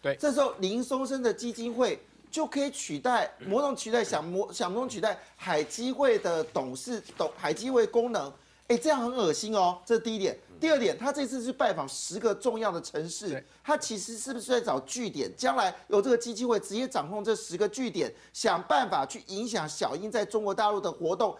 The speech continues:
Speaker 2: 是这么恶心的事情吗？
Speaker 1: 杰明哥，你要讲的跟我讲的差不多。为什么？因为林宗生他任内最大的，呃，特色就是每一个月哈，在圆山饭店都有中国各省代表团，我们新闻是看不到的，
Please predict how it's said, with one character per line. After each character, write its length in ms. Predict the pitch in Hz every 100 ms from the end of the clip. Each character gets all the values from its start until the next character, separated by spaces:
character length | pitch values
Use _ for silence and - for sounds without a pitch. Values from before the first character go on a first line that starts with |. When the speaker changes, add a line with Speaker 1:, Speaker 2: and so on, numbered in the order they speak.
| -
Speaker 2:
是 140 | - 294
这 140 | 311
么 100 | 254
恶 140 | 214 -
心 140 | 233
的 80 | 226
事 140 | 269
情 160 | 202 175
吗？ 240 | 196 202 - -
Speaker 1:
杰 100 | -
明 160 | 196 196
哥， 240 | 190 196 202
你 100 | 151
要 120 | 170
讲 220 | 196 135 120
的 40 |
跟 180 | 135 165
我 120 | 165
讲 160 | 143 107
的 80 |
差 200 | 107 131
不 120 | 131 127
多。 260 | 127 113 113 -
为 120 | 214
什 120 | 160
么？ 160 | 117 104 -
因 140 | 185 208
为 80 | 202
林 180 | 180
宗 160 | 185 180
生 220 | 175 185
他 220 | 165 185
任 260 | 185 196 185
内 160 | 196 180
最 240 | - 185
大 220 | 196 170
的， 340 | 143 139 131 120 _ _ _ _ _ _
呃， 140 | - 147
特 220 | - 247
色 240 | - 214 - - _
就 100 | -
是 180 | 214 240 -
每 220 | 147 135
一 40 | 175
个 120 | 160
月 240 | 202 165
哈， 200 | 135 123 123
在 240 | 190 160 -
圆 180 | 156 160
山 160 | 165 160
饭 160 | 160
店 180 | 156 151 - _ _ _ _
都 140 | - 240
有 100 | 175
中 340 | - 233 240
国 220 | 185 160
各 320 | 160 - 254 170
省 240 | 143 120
代 160 | 202 160
表 180 | 131
团， 240 | 110 117 107 -
我 80 | 160
们 100 | 202
新 160 | 208 294
闻 140 | 175
是 80 | 190
看 200 | - 180
不 100 | 143
到 220 | 175
的， 80 | 131